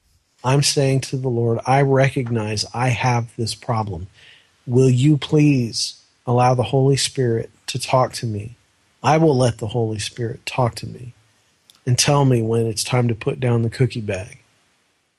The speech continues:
you know, or tell me that I don't need to go to the buffet, you know." And then also I obey what he's already told me. It says in Scripture, "Make no provision for the flesh."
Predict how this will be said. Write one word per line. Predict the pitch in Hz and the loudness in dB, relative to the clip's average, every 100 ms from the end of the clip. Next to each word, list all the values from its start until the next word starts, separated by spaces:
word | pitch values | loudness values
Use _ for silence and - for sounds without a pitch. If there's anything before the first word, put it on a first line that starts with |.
| _ - | _ -4
you | 123 | -2
know, | 110 113 | 0 -2
or | 117 135 | 0 0
tell | - 147 139 | 2 4 4
me | 131 117 | 4 2
that | 113 | 2
I | 117 | 2
don't | 131 127 | 0 2
need | 131 131 | 0 2
to | 117 | 2
go | 123 131 | 4 4
to | |
the | 120 | 2
buffet, | 104 101 90 67 62 120 - _ _ - | 0 -4 -6 -12 -14 -16 -20 _ _ -8
you | 127 | -4
know." | 131 139 | -2 0
And | 160 | 0
then | 170 175 | 0 0
also | 170 196 - 160 147 | 0 0 0 0 0
I | 139 147 | 0 0
obey | 156 151 151 | 0 0 0
what | 165 165 | 0 -2
he's | 175 | -2
already | 165 170 190 | -2 -2 -6
told | 165 170 220 | -8 -10 -10
me. | 214 113 - _ _ _ _ _ _ | -12 -14 -20 _ _ _ _ _ _
It | 135 | -2
says | - 139 147 | 2 2 2
in | |
Scripture, | 165 - 143 - 165 | -2 0 0 0 0
"Make | 131 120 113 | 0 -2 -4
no | 113 | -6
provision | - 143 117 107 147 | -6 -4 -2 0 0
for | 127 131 | 0 0
the | 135 | -2
flesh." | - 240 - - - | -4 -10 -12 -16 -18